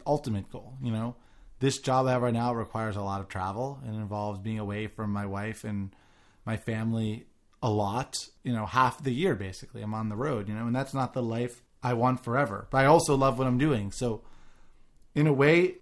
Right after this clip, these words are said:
achieving this phase of my goal has made me reassess what my dreams are and start searching for a new dream in a way. I mean, my dream is still what I'm doing, but it's sort of figuring out how to have my cake and eat it too. How could I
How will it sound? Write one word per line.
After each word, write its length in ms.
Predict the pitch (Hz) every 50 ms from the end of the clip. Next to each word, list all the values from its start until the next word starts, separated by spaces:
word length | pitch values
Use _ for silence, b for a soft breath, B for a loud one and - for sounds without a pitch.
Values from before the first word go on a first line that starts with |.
| -
achieving 640 | - 127 - - - 147 160 165 156 165 147 135 117
this 200 | 110 135 151 151 - - -
phase 240 | 160 156 156 147 143
of 80 | 156
my 140 | 156 151 147
goal 320 | 127 139 139 139 139 135
has 120 | 131 117 107
made 220 | 120 120 120 120
me 280 | 117 117 113 110 110 107 104 - _ _ _ -
reassess 560 | 110 123 123 123 113 - - 131 123 - -
what 120 | - 113
my 100 | 113 113
dreams 380 | 113 101 113 120 127 135 135 135
are 160 | 147 147 151
and 180 | 139 131 123 117
start 380 | - - 127 123 120 - - - _ _ _ _
searching 400 | - - 139 139 - 135 131 120
for 160 | - - 127
a 40 | 120
new 200 | 117 120 143 151
dream 420 | 135 110 107 95 90 87 87 85 - - - - -
in 100 | 135 120
a 60 | 117
way. 200 | 107 107 98 98 107
I 60 | 120
mean, 160 | 120 120 120
my 160 | 120 127 131 131
dream 420 | 113 110 131 143 151 156 156 160
is 240 | 160 147 123 - -
still 240 | - 139 139 139 135
what 100 | 131 120
I'm 200 | 120 113 107 98
doing, 480 | 110 127 131 123 107 92 87 85 85 - b b b b b b b b b b _
but 240 | - 120 113 120 -
it's 220 | - 127 101 - -
sort 160 | - 131 127
of 80 | 120 -
figuring 320 | - 135 123 120 131 123
out 80 | 117 110
how 140 | 120 120
to 260 | 113 113 110 110 - - - - - - _ _ _ - _ -
have 180 | - 120 123 117
my 100 | 120 120
cake 200 | - 123 123 107
and 80 | 117 117
eat 100 | 113 107
it 80 | 101
too. 160 | - - 104
How 200 | 92 90 113 127
could 180 | 123 - 147 131
I 240 | 127 123 120 117